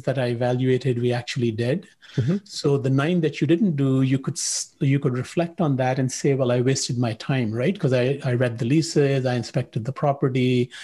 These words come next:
Speaker 1: I talked about it, I created a package, I did all these things, checking out legal things,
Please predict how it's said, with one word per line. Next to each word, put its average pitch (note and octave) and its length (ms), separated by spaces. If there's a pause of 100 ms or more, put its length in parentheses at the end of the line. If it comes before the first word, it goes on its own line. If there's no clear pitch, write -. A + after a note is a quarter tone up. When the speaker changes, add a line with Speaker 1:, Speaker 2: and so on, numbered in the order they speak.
(320)
Speaker 1:
I B2+ 40
talked C#3 360
about B2 280
it, A#2+ 80 (100)
I A2+ 40 (100)
created A#2+ 300
a A2 160
package, C3 400
I B2 140
did A#2+ 80 (100)
all C#3 160
these D3 260 (140)
things, C#3 440
checking C3+ 320
out B2 200
legal C3+ 200 (160)
things, B2+ 300